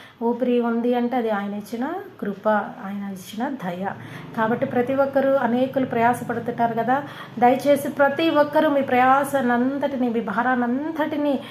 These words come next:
యేసు ప్రభు వారి పాదాల చెంత పెట్టండి, ఆయన ఇచ్చేటటువంటి విశ్రాంతిని పొందుకోనండి. అలాగే అంతటితో ఆగిపోకుండా ఆయన కాడి సులువైనది, ఆయన సువార్త చాలా సింపుల్గా మనం అనేకులకు తెలియపరచొచ్చు. ఆయన పని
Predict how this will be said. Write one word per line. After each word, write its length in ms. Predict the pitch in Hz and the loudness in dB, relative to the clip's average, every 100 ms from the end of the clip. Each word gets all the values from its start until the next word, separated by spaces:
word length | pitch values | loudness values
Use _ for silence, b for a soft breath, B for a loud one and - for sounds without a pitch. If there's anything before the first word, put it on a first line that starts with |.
| B - | B -6
యేసు 220 | 226 226 | -4 -2
ప్రభు 260 | 254 233 226 | -2 -2 0
వారి 120 | 226 | -2
పాదాల 340 | 220 220 226 233 240 | 0 -2 -2 -4 -6
చెంత 240 | 226 220 | -6 -6
పెట్టండి, 360 | 220 220 247 262 | -6 -4 -2 0
ఆయన 220 | 233 214 | 0 -2
ఇచ్చేటటువంటి 580 | 214 - 226 214 220 214 | -4 -6 -8 -6 -6 -6
విశ్రాంతిని 640 | 214 - 220 254 294 311 | -6 -4 0 0 0 -2
పొందుకోనండి. 720 | 302 226 220 208 202 196 202 | 0 -2 -2 -4 -6 -6 -6
అలాగే 760 | 214 214 220 269 294 302 311 262 - | -2 -2 2 2 0 0 0 0 -2
అంతటితో 680 | - - 226 254 302 - | -4 -2 2 4 4 6
ఆగిపోకుండా 800 | 285 240 247 - 262 254 269 277 | 6 6 4 4 4 4 2 4
ఆయన 640 | 269 220 240 277 294 285 254 240 | 4 4 4 4 2 0 0 2
కాడి 380 | 226 254 254 | 4 4 2
సులువైనది, 1040 | - 254 240 269 269 285 302 302 247 226 220 | 0 2 2 4 4 4 2 2 2 2 4
ఆయన 240 | 214 214 | 2 0
సువార్త 640 | 214 233 247 254 - 226 226 | -2 -2 0 0 0 -4 -2
చాలా 400 | 208 269 302 302 | -2 0 -2 -2
సింపుల్గా 520 | 262 240 262 262 254 | -2 -2 0 0 0
మనం 260 | 240 240 277 | -2 -2 0
అనేకులకు 500 | 240 226 226 240 254 | 0 -2 -4 -6 -6
తెలియపరచొచ్చు. 840 | 247 226 220 208 - - - 240 - B B B 202 | -4 -4 -4 -8 -8 -14 -12 -14 -14 B B B -4
ఆయన 200 | 208 214 | -2 -4
పని 400 | 220 247 302 | -2 -2 0